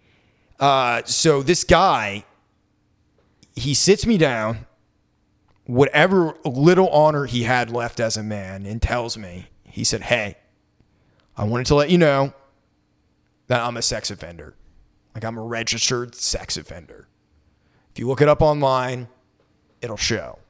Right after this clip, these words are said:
that I, like, live in this house." And it did. I looked it up. It showed that a sex offender lived at our address, which our landlord didn't know about. She had no idea about,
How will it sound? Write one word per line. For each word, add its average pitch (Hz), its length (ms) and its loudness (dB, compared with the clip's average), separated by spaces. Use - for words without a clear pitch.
that 101 100 -8
I, 104 60 -8
like, 98 200 -14
live 117 200 -10
in 107 100 -12
this 107 160 -8
house." - 600 -8
And - 120 -4
it 113 100 -8
did. 131 240 2
I 113 100 -6
looked 117 240 -2
it 123 80 4
up. 117 260 -4
It - 80 -4
showed 123 320 0
that 110 240 -4
a 113 40 -8
sex - 260 0
offender 107 440 -10
lived 120 200 -4
at 120 100 -4
our 110 140 -6
address, 104 560 -4
which - 160 -8
our 123 100 0
landlord 147 460 2
didn't 110 220 -4
know 120 200 0
about. 87 340 -10
She - 220 -4
had 117 160 0
no 135 380 2
idea 170 440 4
about, 104 440 -4